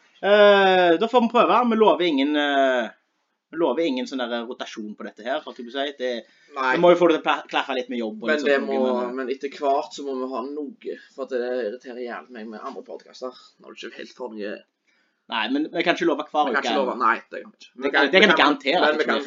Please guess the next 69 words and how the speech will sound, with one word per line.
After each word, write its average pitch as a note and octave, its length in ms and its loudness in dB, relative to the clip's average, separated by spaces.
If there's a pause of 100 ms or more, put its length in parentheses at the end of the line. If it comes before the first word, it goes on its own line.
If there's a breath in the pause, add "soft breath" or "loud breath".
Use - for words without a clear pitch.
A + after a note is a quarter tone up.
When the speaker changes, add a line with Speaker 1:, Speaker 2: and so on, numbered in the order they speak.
Speaker 2:
kan, - 100 -14
vi C3+ 100 -6
kan C3+ 160 -10
love C3 280 -4
kanskje, B2 500 -8 (640)
hvis A#2+ 220 -20
begge C3 260 -2
hiver B2+ 260 -14
på C#3+ 140 -14
likt. F3 180 -10
Speaker 1:
I F4 100 -10
hvert - 60 -4 (100)
fall D#3+ 260 -2
en D3+ 100 -4
gang C3 100 -4
i B2+ 40 -8
måneden. G2+ 280 -8 (220)
Speaker 2:
Ja, D3+ 120 -2
men D3 80 -8
så C#3 60 -14
kan C#3+ 120 -4
du C#3 180 -2
få C3+ 160 -14
kanskje B2+ 360 -12
to C#3 180 -14
på C3+ 120 -20
en C3 80 -10
veke, B2 280 -12 (100)
for - 80 -20
det A2+ 40 -14
har A#2 60 -8
jo G#2+ 60 -10
ikke C#3+ 80 -18
noe C#3+ 40 -16
å C#3+ 40 -20
si B2+ 120 -14
Speaker 1:
Det G3+ 100 -2
kan C4 80 -10
Speaker 2:
hva - 20 -12
som E3 80 -18
Speaker 1:
fort - 80 -14
skje. A2 160 -6
Speaker 2:
skjer, B2+ 160 -10
egentlig. G#2+ 180 -18
Speaker 1:
Det F3+ 100 -6
kan E3+ 60 -8
fort C#3 140 -12
skje. G2 160 -14 (540)
Vi - 60 -20
får G3+ 160 0
bare F#3 160 2
nummerere C#3 440 -2
de E3 60 -6 (100)
etter, C3+ 400 -6
eh, A#2 80 -4
antall B2 200 -8
episoder. A2 420 -12 (1800)
Speaker 2:
Ja, D3+ 140 -12 (120)
Speaker 1:
Så - 160 -20
Speaker 2:
i D3+ 60 -2
Speaker 1:
ser - 20 -4
vi. E3 60 0
Speaker 2:
neste C3+ 340 0
episode C3 300 -2
må D3+ 140 -4
vi - 60 -14
snakke C#3+ 240 -14
om, C3 180 -10
eh, A2+ 340 -12